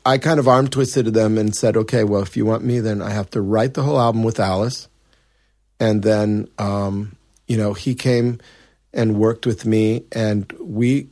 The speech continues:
he explained that Alice Cooper is a character. His, he's really Vincent Fournier, and Alice Cooper is a character he invented,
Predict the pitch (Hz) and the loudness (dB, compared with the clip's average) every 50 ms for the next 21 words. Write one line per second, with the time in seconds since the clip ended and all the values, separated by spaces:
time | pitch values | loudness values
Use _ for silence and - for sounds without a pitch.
0 | _ _ - 113 131 143 147 139 139 - - - - 139 139 131 123 117 107 107 | _ _ -6 -2 0 2 2 2 0 -4 -6 -2 0 2 4 4 4 4 2 4
1 | 110 110 113 110 - - - 117 - - 143 131 165 - - - 113 95 101 104 | 2 2 2 0 -2 -2 -4 -2 -2 -2 -4 -4 -4 -4 -2 -2 0 0 0 -2
2 | 104 - - 139 139 156 165 - _ - - _ _ _ _ _ _ _ - 110 | -4 -4 -4 -4 -4 -4 -6 -12 _ -20 -20 _ _ _ _ _ _ _ -4 -2
3 | 123 120 113 107 - 113 110 - - _ _ _ _ _ _ _ _ - - - | 0 0 0 -2 -4 -8 -8 -10 -12 _ _ _ _ _ _ _ _ -12 -6 -2
4 | 151 123 107 110 110 123 127 123 120 120 113 117 - - - 104 107 104 101 - | -2 0 0 0 2 4 4 4 4 2 0 0 -4 -6 -4 -2 -2 -2 -2 -2
5 | 117 113 113 - - 110 104 95 95 101 110 131 165 - _ _ _ _ _ _ | -2 -4 -4 -2 -2 -2 0 0 0 0 -2 -2 -4 -8 _ _ _ _ _ _
6 | _ _ _ _ _ _ - - 110 107 107 110 113 127 - - _ _ _ _ | _ _ _ _ _ _ -2 0 2 2 2 2 0 0 -4 -8 _ _ _ _
7 | _ _ _ _ _ _ - 117 113 120 117 - - - 127 123 - 135 147 143 | _ _ _ _ _ _ 2 4 4 4 2 0 -2 -2 -2 0 0 0 -2 -2
8 | - 135 - 160 160 156 135 - 131 110 117 120 120 127 147 160 156 151 - 95 | -2 -2 0 0 0 0 0 -2 -4 -2 0 0 0 0 0 0 -2 -2 -4 -6
9 | 90 87 - | -6 -6 -8